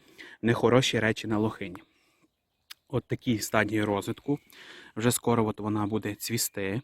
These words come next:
Вже буде цвісти, вже будуть розкриватися вже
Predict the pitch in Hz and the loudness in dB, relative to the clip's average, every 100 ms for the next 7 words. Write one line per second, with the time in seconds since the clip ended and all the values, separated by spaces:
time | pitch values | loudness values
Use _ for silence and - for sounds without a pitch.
0 | _ _ _ - - - - 110 113 107 | _ _ _ -20 -20 -20 -12 -6 -4 -2
1 | 104 107 101 104 - 107 - 120 123 113 | -2 -4 -6 -8 -10 -10 -2 0 2 0
2 | 107 107 - - 107 101 98 - 98 - | -2 -4 -4 -4 -4 -4 -8 -14 -16 -18
3 | - 110 104 | -12 -8 -8